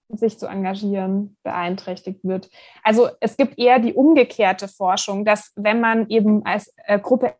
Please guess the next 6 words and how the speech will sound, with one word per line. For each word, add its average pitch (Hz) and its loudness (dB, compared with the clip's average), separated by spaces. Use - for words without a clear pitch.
Erfolg 285 2
hat, 269 -10
dass 214 0
dann 240 4
die 262 4
Selbstwirksamkeit 214 -4